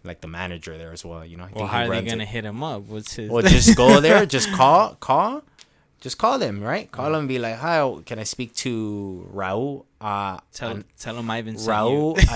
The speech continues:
Speaker 1: Ayala. Uh, Raul Ayala. Let him know, "Yeah, man, I heard, um, the Raw Eats podcast and Arturo told me to check out your gym." He knows who I am, so just let him know. I haven't gone to the gym,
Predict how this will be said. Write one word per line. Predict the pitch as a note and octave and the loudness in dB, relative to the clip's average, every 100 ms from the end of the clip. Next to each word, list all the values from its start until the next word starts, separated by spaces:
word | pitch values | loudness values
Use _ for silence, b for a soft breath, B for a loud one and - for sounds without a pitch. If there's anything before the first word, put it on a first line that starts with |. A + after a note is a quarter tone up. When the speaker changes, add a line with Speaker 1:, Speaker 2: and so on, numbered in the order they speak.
| G3+ | 0
Speaker 1:
Ayala. | A2+ A#2+ A#2+ F#2 - - - | 4 2 2 -2 -6 -18 -12
Uh, | |
Raul | A2+ A#2 D3+ D3+ | -2 2 4 4
Ayala. | B2+ B2 G#2+ F2+ _ b b b - | 4 2 0 -6 _ b b b -8
Let | G#2 G#2 | -4 -4
him | G#2 | -4
know, | G#2+ | -4
"Yeah, | G#2 A#2+ A#2+ | -4 -2 -2
man, | A2+ A2+ G#2+ | -4 -6 -6
I | |
heard, | G2+ A2 G#2+ G#2 | -6 -6 -4 -6
um, | F#2+ F#2+ F2+ F2+ F#2+ - | -6 -8 -12 -16 -20 -18
the | G2+ | -10
Raw | G2 D3 G#3+ | -4 -2 -4
Eats | G#2+ F#2+ | -8 -12
podcast | - A#2 A2+ - A2 G#2 | -6 -4 -4 -4 -6 -4
and | G2 | -6
Arturo | F2+ - G#2 G2+ F#2+ F#2 b b b b b | -10 -10 -10 -8 -8 -12 b b b b b
told | - G#2+ | -8 -6
me | G2 | -6
to | F2 | -4
check | - A2+ G#2+ | -4 -2 -4
out | F#2+ | -6
your | F2 | -8
gym." | E2 G2 F2 E2+ - _ | -6 -6 -6 -12 -20 _
He | G#2 | -8
knows | G2 | -6
who | - | -6
I | D#2+ | -10
am, | D#2+ F2 | -12 -14
so | - | -14
just | - - - - - | -16 -14 -14 -14 -14
let | D#2+ | -14
him | D#2+ | -14
know. | D#2+ - _ _ | -18 -20 _ _
I | A2 | -4
haven't | C#3+ A#2+ | -2 -2
gone | A2+ | -4
to | G#2+ | -4
the | G2 | -8
gym, | F#2+ G#2+ G#2 | -4 -6 -6